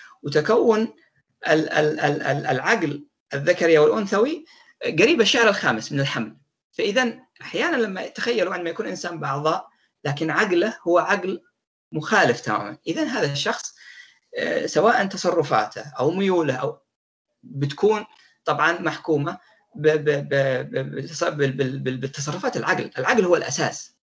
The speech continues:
مش ما، ما، ما العضو ال-، ال-، الذكري هو أكثر أهمية. وهذول الناس يعني لابد إن واحد يتفهم حالتهم. إذا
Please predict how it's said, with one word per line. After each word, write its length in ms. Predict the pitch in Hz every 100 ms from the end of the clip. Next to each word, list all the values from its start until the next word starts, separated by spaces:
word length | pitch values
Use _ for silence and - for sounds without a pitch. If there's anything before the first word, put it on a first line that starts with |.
| _ -
مش 360 | 202 - - - - - _
ما، 240 | - 143
ما، 300 | 147 143 139
ما 480 | 135 135 131 139 143
العضو 520 | 143 135 147 139 - -
ال-، 280 | 117 - 120
ال-، 160 | 120
الذكري 540 | 117 127 123 110 107 _ _ _
هو 120 | 143 185
أكثر 400 | 202 - 143 139
أهمية. 420 | 123 139 127 - _ - - _ _ -
وهذول 800 | 135 143 151 185 247 220 170 156
الناس 640 | 151 151 214 247 - - _
يعني 220 | 156 139
لابد 320 | 147 196 208 -
إن 100 | 170
واحد 220 | 175 180
يتفهم 320 | 151 - 156
حالتهم. 380 | - 120 - -
إذا 260 | 214 311